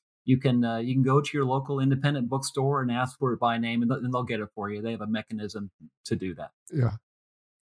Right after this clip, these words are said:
Speaker 2: Well, I appreciate the plug, Hoser. I think if we sell your book on Amazon, it doesn't cost you anything more. I think Amazon gives us, like, thirteen cents. Uh, <laughs> so,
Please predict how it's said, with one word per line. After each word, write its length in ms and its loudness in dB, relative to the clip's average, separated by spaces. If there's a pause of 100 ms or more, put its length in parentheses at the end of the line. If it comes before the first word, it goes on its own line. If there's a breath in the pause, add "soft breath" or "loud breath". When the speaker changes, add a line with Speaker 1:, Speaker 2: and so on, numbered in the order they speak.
(180)
Speaker 2:
Well, 120 6
I 140 4
appreciate 440 4
the 100 -2
plug, 400 0
Hoser. 360 2
I 60 0
think 240 0
if 160 -10
we 120 4
sell 520 4
your 220 4
book 360 0 (100)
on 500 4
Amazon, 600 2
it 120 -6
doesn't 300 0
cost 400 0
you 180 6
anything 320 4
more. 380 0 (300 soft breath)
I 60 -2
think 180 6
Amazon 440 2
gives 200 0
us, 220 -2
like, 140 -2 (100)
thirteen 420 -4
cents. 360 -4 (400 soft breath)
Uh, 260 4
<laughs> 40 0
so, 300 4